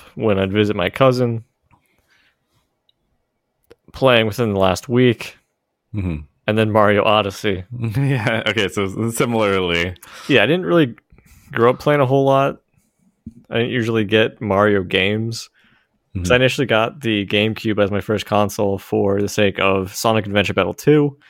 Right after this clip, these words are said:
Speaker 2: Right.
Speaker 1: So I was very much in the Sonic camp.
Speaker 2: You didn't get Sunshine for the Cube of Games?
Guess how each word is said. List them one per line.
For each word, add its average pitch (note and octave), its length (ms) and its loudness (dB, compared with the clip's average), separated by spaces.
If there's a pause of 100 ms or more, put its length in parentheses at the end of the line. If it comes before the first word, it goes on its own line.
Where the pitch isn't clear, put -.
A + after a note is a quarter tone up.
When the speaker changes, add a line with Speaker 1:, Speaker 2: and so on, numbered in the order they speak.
(460)
Speaker 2:
Right. G2 160 -6 (580)
Speaker 1:
So - 140 -2
I A#2 40 6
was G#2+ 80 2
very A#2 140 4
much A#2+ 180 -2
in A2+ 80 -2
the G2+ 80 -2
Sonic G2 360 -2
camp. F#2+ 400 -8 (760)
Speaker 2:
You G#2 120 0
didn't G2 180 -2
get D#2+ 180 -4
Sunshine E2 520 -6 (500)
for D#2 420 -6 (800)
the F2 100 -6
Cube E2 240 -6
of D#2 100 -6
Games? D#2 420 -8